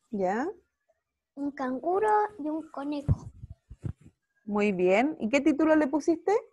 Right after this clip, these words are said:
Speaker 2: ¿Cómo se crearon los arcoíris?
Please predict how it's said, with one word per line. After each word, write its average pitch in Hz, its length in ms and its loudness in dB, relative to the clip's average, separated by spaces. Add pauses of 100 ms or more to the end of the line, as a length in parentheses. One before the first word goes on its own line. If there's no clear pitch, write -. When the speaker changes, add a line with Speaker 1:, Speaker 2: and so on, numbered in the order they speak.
(920)
Speaker 2:
¿Cómo 330 400 0
se 294 180 -4
crearon 277 480 -6
los 254 380 -8
arcoíris? 262 640 -10